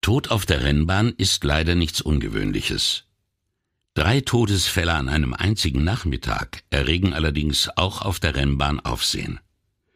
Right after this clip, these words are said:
Dass nur eines der Opfer ein Pferd war, rief umgehend die Ortspolizei auf den Plan. Der Tag des Cheltenham Gold Cup hatte klar und sonnig angefangen.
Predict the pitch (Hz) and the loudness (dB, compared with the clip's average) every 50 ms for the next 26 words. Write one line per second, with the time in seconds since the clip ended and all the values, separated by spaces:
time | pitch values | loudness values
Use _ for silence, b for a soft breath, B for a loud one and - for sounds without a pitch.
0 | b b b b b b b - 95 87 87 101 95 80 - 104 120 135 135 113 | b b b b b b b 0 2 2 4 2 2 2 2 2 4 4 4 4
1 | 87 - - - 67 - 98 92 - - 90 67 60 65 62 - - - 98 104 | 2 0 0 -2 -2 -2 -2 -4 -2 0 -2 0 0 -2 -4 -4 -2 -2 -2 -2
2 | 107 - 80 76 78 76 73 71 62 62 _ _ _ - - 78 73 71 - - | 0 0 0 0 0 0 0 -2 -4 -6 _ _ _ -2 0 0 0 0 -4 -4
3 | - - 120 117 113 110 90 73 80 85 85 82 82 78 - - - - 82 - | 0 2 4 4 4 4 4 4 2 4 4 4 2 2 -2 -4 -4 -4 -4 -2
4 | 80 71 65 - - - - 67 57 60 - - - 57 53 55 55 - - - | -2 -2 -2 -2 -4 -2 -2 -4 -4 -2 -4 -2 -2 -2 -4 -4 -6 -6 -6 -6
5 | - - 67 53 50 50 - - - _ _ _ _ _ _ _ _ _ _ _ | -6 -4 -4 -4 -4 -4 -6 -8 -12 _ _ _ _ _ _ _ _ _ _ _
6 | _ _ _ _ _ _ _ _ _ _ _ _ B B B B B B B B | _ _ _ _ _ _ _ _ _ _ _ _ B B B B B B B B
7 | B B B B B B - 101 104 - 143 151 165 - - - - - - - | B B B B B B 0 0 2 4 2 2 2 0 0 0 2 2 2 2
8 | - 143 147 151 156 - 123 107 101 104 104 87 95 95 107 104 - - - 113 | 2 2 2 0 0 2 4 4 6 4 4 2 2 2 2 0 0 -2 0 0
9 | 110 117 - - - - - - 90 82 92 76 - 76 76 76 80 90 87 58 | 0 -2 -4 -10 -16 -8 -2 -2 0 0 0 -2 0 0 2 2 2 2 0 0
10 | - 85 80 - 76 69 67 76 71 - - 65 67 60 58 55 - - 57 52 | 0 0 0 2 0 0 0 0 -2 -2 -2 -2 -2 -2 -2 -4 -4 -4 -4 -4
11 | 50 50 53 52 | -4 -4 -6 -8